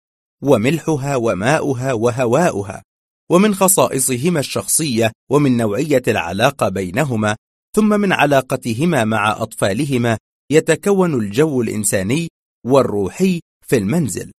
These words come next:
وأستطيع أن أقول بوضوح إن التربية سهلة ومثمرة وناجحة إذا كنا نحن الكبار أشخاصا جيدين، أو لنقل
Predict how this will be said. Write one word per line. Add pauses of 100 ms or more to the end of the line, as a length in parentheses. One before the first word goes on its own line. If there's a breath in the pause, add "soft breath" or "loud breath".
(300)
وأستطيع
أن
أقول
بوضوح (220)
إن
التربية (160)
سهلة
ومثمرة
وناجحة (500)
إذا
كنا
نحن
الكبار (240)
أشخاصا
جيدين، (360)
أو
لنقل